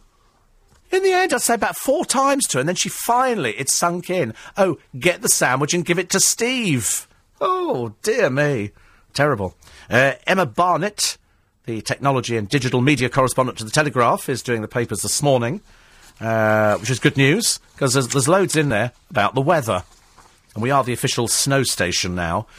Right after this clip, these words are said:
And now I've told you about the eight million pound investment, but it's not happening till later. So by the time the snow clears, <laughs> we'll have all the snow ploughs in. Ridiculous. Uh, thank you, incidentally, for all of the, uh, the Jackie Lawson cards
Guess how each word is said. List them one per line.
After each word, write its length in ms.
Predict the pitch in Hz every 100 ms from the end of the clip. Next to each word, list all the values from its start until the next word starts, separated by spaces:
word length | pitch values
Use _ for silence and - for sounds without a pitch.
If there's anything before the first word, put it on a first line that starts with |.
| - -
And 80 | 95
now 120 | 123
I've 100 | 110
told 220 | 139 123
you 40 | 117
about 220 | 120 92
the 80 | 113
eight 180 | 120
million 300 | 107 107 104
pound 400 | 92 113 107 101
investment, 540 | 107 101 120 - 92 98
but 80 | 104
it's 120 | 131
not 120 | 127
happening 300 | 113 107 107
till 140 | -
later. 400 | 104 113 107 - - -
So 120 | -
by 60 | 147
the 40 |
time 220 | 143 196 190
the 60 |
snow 240 | - 151 135
clears, 640 | - 151 98 87 - - _ _ _ _ _
<laughs> 140 | _
we'll 380 | - - - 127
have 160 | 143 131
all 100 | 131
the 80 | 117
snow 280 | - 139
ploughs 460 | 123 - 92 90 85
in. 180 | 90 90 - - -
Ridiculous. 540 | - 87 - 82 78 - - -
Uh, 140 | 147
thank 320 | 131 208 220
you, 60 | 170
incidentally, 580 | 143 147 147 117 120 101
for 180 | -
all 100 | 127
of 100 | 120
the, 300 | 123 113 113
uh, 60 | 110
the 100 | 127
Jackie 360 | 107 131 - 110
Lawson 400 | 123 123 - 87
cards 500 | - 87 82 104